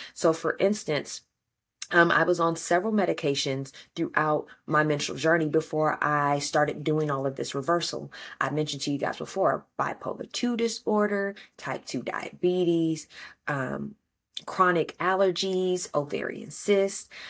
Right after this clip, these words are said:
um, even taking the medication for, um, the heavy menstrual cramps. Things of those sor-, those chemicals that are, are actual ingredients that are in the medications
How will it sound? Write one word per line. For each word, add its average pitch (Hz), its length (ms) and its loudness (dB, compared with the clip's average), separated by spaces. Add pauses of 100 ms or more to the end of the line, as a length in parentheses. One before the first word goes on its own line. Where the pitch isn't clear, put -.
(260)
um, 139 280 0
even 202 220 2
taking 208 260 4
the 196 80 4
medication 185 680 2
for, 160 580 4
um, 156 280 0
the 156 80 -2
heavy 170 300 2
menstrual 175 400 0
cramps. - 480 -6 (440)
Things 196 420 0
of 175 200 2
those 170 300 2
sor-, - 260 0
those 170 320 4
chemicals 196 560 -2
that 175 160 0
are, 156 220 2
are 156 280 2
actual 165 340 -4
ingredients 175 500 -2
that 160 100 0
are 151 60 2
in 165 240 -2
the 175 60 0
medications 160 800 0